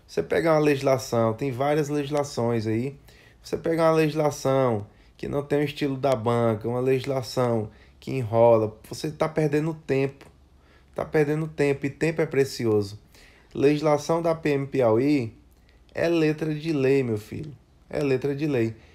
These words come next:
Eu tenho na minha legislação algumas observações para que você possa entender o exemplo.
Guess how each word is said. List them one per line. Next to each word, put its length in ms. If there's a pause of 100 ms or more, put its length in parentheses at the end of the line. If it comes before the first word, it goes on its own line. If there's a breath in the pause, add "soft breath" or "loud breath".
(220 soft breath)
Eu 160
tenho 260
na 180
minha 180
legislação 600
algumas 460
observações 1000
para 240
que 120
você 360
possa 400
entender 340
o 100
exemplo. 720